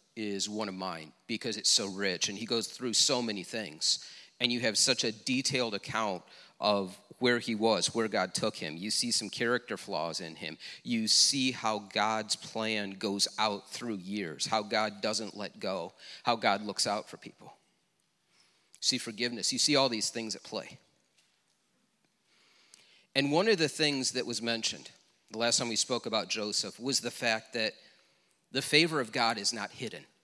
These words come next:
From the very first time that I learned about Joseph, I was a young child, and it was all about that coat, that coat of many colors that his father gave him.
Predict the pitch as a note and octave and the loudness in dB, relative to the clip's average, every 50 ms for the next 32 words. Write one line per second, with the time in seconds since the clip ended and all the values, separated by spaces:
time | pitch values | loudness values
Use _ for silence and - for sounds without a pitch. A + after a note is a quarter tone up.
0 | _ _ _ _ _ _ _ _ _ _ _ _ _ _ _ - _ _ - - | _ _ _ _ _ _ _ _ _ _ _ _ _ _ _ -20 _ _ -2 0
1 | D#3+ D3+ D3 C#3+ C#3 F#3+ G#3+ G3+ F#3+ F#3 - F3+ F3 - - - - - D#3+ D#3 | 2 2 4 4 6 6 6 6 4 4 2 2 4 4 2 2 2 4 4 4
2 | D3+ D3 C3+ B2+ A#2 B2 B2 - B2+ B2 A#2+ B2 C3 C#3 C#3 C3+ B2+ B2+ B2 A#2 | 4 4 2 2 2 2 2 4 2 2 2 2 2 2 2 2 4 2 2 2
3 | A#2+ A#2 A#2 A2 A2 - - A#2+ G#2+ - - A#2 A2 G#2 A2 G#2 A2 A#2 B2 C3+ | 2 0 -2 0 0 0 0 0 -2 -2 -4 -4 -2 -2 -2 -2 2 4 4 4
4 | D3 C#3+ B2+ - - A#2+ A2+ A#2 A2 A2 A#2 - A#2 B2 A2+ - A#2+ - - - | 2 0 0 2 4 4 4 4 2 0 -2 -4 -6 -6 -4 -4 -4 0 2 2
5 | B2+ B2 C3 B2 B2 A#2+ - A2+ G#2+ - - - - A2+ G#2 - - - - - | 2 2 2 2 2 0 0 -2 -6 -6 -4 -4 -2 -2 -2 -4 -4 -6 -6 -8
6 | - - - - - - - - C#3 - - - - F3 E3+ E3+ D#3 D3 C3+ C#3 | -14 -20 -20 -20 -20 -10 -2 0 0 0 0 0 2 4 6 6 6 4 2 2
7 | C#3 B2+ A2+ - - C3 B2+ A#2+ A#2 D#2+ - - - - C3 A#2 - B2+ A#2 - | 2 0 0 0 0 0 0 0 -2 -4 -4 -6 -4 -4 -4 -4 -2 -2 -2 -2
8 | - - B2 A#2+ A#2+ A2+ A2 G#2+ - A2 A2 G2+ - - - - - | -2 0 0 0 0 -2 -4 -4 -4 -4 -4 -4 -6 -10 -12 -12 -14